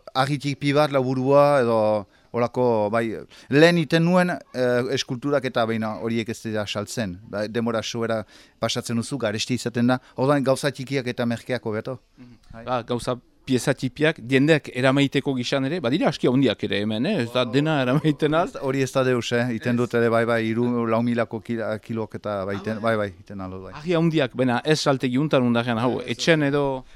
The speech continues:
Speaker 1: Bai, badut bertze tokian, eh, Osabein, eh, Agobian, eta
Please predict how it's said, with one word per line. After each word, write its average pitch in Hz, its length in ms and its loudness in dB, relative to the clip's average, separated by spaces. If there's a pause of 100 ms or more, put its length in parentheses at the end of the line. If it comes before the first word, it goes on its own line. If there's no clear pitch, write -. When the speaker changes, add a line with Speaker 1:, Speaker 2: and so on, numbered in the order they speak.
Speaker 1:
Bai, 123 240 6
badut 127 300 4
bertze 123 320 0
tokian, 131 760 -2
eh, 98 320 -2
Osabein, 113 580 -4
eh, 98 360 -6
Agobian, 110 480 -2 (480)
eta 92 640 -2